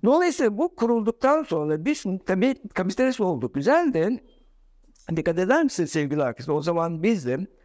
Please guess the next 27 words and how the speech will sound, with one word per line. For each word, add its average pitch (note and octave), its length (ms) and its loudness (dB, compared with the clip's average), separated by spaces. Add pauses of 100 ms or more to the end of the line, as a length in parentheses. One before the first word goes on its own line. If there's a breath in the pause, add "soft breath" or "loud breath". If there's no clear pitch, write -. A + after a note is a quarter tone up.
(120 soft breath)
hala D3+ 340 0
Sovyetlerden C3 600 -2
yardım A2 440 -2
aldık. F#3 300 -2
Burada C#3+ 200 -2
iki G#3 260 -2
veya D#3 140 0
üç - 160 -8
tane C3 180 0
fabrika G#2 420 -4
açtılar E3+ 420 -2
Sovyetler. E3+ 560 -2
Yani B2 180 0
Kurtuluş C3 360 -2
Savaşı'ndan G#2 580 -2
sonra G2+ 280 -2
fabrika G#2+ 420 -4
açtılar. F3 460 -2 (600 loud breath)
E, - 60 -2
sonradan G3+ 640 2
da D#3 140 0
biz - 400 -2 (160)
yani E3 460 0
büyük A#3+ 340 2
bir F3 180 2
zorla E3 380 0
hakikaten D3+ 540 -2